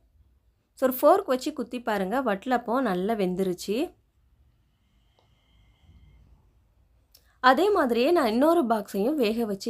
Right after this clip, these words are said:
எடுத்துக்கிட்டேன். So, ரெண்டு பாக்ஸுமே நல்லா வெந்து கிடச்சிருச்சு. இப்போ ஒரு ஃபோர்க் வச்சு அதோடைய ஓரங்களை எடுத்துட்டு பிளேட்டுக்கு மாத்திரலாம். So, அவ்வளோதான் பாருங்க, பர்ஃபெக்டான வட்டலப்பம்.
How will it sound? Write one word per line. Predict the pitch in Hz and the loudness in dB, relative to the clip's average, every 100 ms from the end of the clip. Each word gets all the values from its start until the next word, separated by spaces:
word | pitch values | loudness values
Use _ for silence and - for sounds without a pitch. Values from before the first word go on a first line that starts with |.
| 202 | -4
எடுத்துக்கிட்டேன். | 180 180 175 214 277 | -4 -8 -8 -6 -4
So, | 214 185 | -2 0
ரெண்டு | 202 254 247 | 0 0 0
பாக்ஸுமே | 208 - 226 269 196 | -2 -4 -4 -4 -2
நல்லா | 185 240 254 | -2 -4 -2
வெந்து | 180 196 202 | -2 -2 -4
கிடச்சிருச்சு. | 175 180 175 170 196 240 392 - _ _ _ _ _ _ _ _ _ _ _ _ _ _ _ _ _ _ _ _ _ _ _ _ _ _ _ 277 | -6 -8 -10 -8 -4 -4 -4 -10 _ _ _ _ _ _ _ _ _ _ _ _ _ _ _ _ _ _ _ _ _ _ _ _ _ _ _ 0
இப்போ | 349 349 | 4 4
ஒரு | - | 6
ஃபோர்க் | 277 311 277 | 4 4 0
வச்சு | 247 294 | 0 0
அதோடைய | 254 196 185 196 | 2 2 2 2
ஓரங்களை | 240 254 233 240 - 185 | 2 0 0 -2 -2 -4
எடுத்துட்டு | 196 202 180 294 311 | -4 -6 -6 -6 -2
பிளேட்டுக்கு | 190 190 190 196 180 | -2 -2 -4 -4 -4
மாத்திரலாம். | 175 185 180 170 180 269 359 _ _ _ _ _ _ _ _ _ _ _ _ _ - | -4 -4 -4 -2 0 0 -2 _ _ _ _ _ _ _ _ _ _ _ _ _ -10
So, | - 220 | 2 2
அவ்வளோதான் | 262 359 349 285 311 247 | 4 2 0 0 -2 -2
பாருங்க, | 214 196 226 262 | -4 -2 -2 -2
பர்ஃபெக்டான | 226 240 269 247 - 208 208 240 | -2 -2 -2 -6 -6 -4 -4 -2
வட்டலப்பம். | 185 185 202 196 185 214 | -2 -2 -6 -4 -2 0